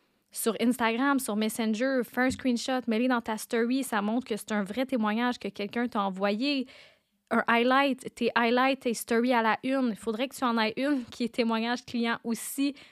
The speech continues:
Comme ça, quand les gens arrivent sur ton compte, ils peuvent cliquer sur ta bulle, témoignage, client,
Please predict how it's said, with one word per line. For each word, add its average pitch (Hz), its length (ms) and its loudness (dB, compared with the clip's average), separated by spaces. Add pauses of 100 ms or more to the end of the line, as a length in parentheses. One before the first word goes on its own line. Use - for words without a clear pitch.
(120)
Comme 226 140 0
ça, 262 160 -2
quand 262 160 2
les 233 160 2
gens 226 260 -2
arrivent 220 580 -2
sur - 280 -6
ton 214 160 2
compte, 240 540 2 (500)
ils 220 100 -6
peuvent 285 220 4
cliquer 262 380 -2
sur 240 320 -2
ta 220 160 0
bulle, 214 420 2 (200)
témoignage, 226 720 2 (200)
client, 220 520 2